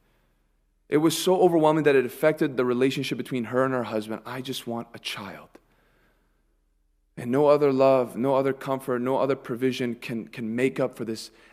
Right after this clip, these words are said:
emptiness that I feel in my womb. But what's amazing is that this cry for a child very early on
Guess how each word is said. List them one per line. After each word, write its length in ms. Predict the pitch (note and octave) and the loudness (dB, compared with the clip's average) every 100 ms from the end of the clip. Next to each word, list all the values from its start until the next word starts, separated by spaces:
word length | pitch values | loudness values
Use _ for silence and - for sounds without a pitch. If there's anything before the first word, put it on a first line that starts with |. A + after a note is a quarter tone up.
| - | -6
emptiness 880 | D3+ D#3 - B2+ G#2+ F2+ - - - - | -4 -4 -4 -6 -6 -10 -12 -12 -14 -6
that 100 | A#2+ | -4
I 60 | A2+ | -4
feel 380 | - C#3+ C#3 | -4 0 2
in 100 | B2 | 2
my 180 | A#2 A2+ | -2 -2
womb. 540 | G2+ A2 A2+ G2+ D#2+ D#2 _ _ _ _ _ _ _ _ _ _ _ _ _ _ _ _ _ _ _ _ _ _ _ _ _ _ _ _ _ _ - | -2 0 -2 -4 -12 -20 _ _ _ _ _ _ _ _ _ _ _ _ _ _ _ _ _ _ _ _ _ _ _ _ _ _ _ _ _ _ -4
But 80 | |
what's 160 | B2+ C#3 | 0 0
amazing 480 | C3 D3 D#3 C3+ A#2+ | 2 4 4 4 -2
is 160 | A2 | -2
that 160 | A#2 G#2+ | -2 -2
this 160 | B2+ - | -4 -8
cry 340 | - C#3+ D3+ | -4 0 0
for 220 | D3 C#3+ | 2 0
a 40 | B2 | 0
child 440 | - C#3+ B2 A2 | 0 0 2 0
very 360 | A2 C#3+ D3 C#3+ | 4 6 6 4
early 380 | C#3 C3+ C3 | 4 4 2
on 420 | C3+ B2 G#2 G2 | 2 0 0 -4